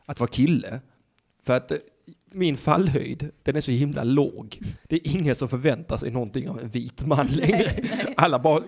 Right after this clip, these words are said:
Speaker 1: utgår från att, eh, att får man vara ett jävla svin. <laughs> Och skulle man inte vara ett svin så bara sviker man svin,
Speaker 2: Ja.
Speaker 1: liksom.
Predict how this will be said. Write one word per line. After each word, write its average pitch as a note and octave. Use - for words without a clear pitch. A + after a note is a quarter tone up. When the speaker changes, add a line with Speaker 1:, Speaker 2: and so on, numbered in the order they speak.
Speaker 1:
utgår E3
från C3+
att, B2
eh, -
att -
får C3+
man A#2+
vara B2
ett G#2+
jävla A#2+
svin. A#2
<laughs> -
Och -
skulle D#3+
man D3
inte D3+
vara D#3
ett -
svin A#2+
så B2
bara C3+
sviker -
man G#2+
svin, D3+
Speaker 2:
Ja. G#3
Speaker 1:
liksom. F3+